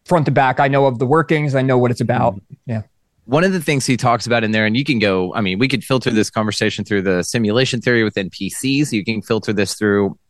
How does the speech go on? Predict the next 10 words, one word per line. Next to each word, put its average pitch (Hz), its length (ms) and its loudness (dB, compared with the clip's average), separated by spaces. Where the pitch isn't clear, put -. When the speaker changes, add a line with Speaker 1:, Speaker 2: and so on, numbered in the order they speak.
Speaker 2:
allies 120 560 2
being 113 240 -2
in 104 80 -2
the 92 280 -2
form 104 200 -2
of 90 100 -4
animal 120 260 0
spirits, 117 460 -2
as 98 140 -6
Don, 85 340 -2